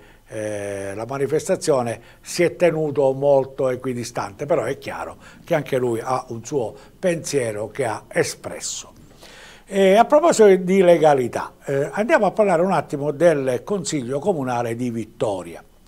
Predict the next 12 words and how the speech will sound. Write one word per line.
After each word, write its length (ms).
Voi 240
sapete 440
che 60
a 40
Vittoria 540
c'è 380
una, 520
eh, 160
un 80
momento 440
molto 420
caldo. 640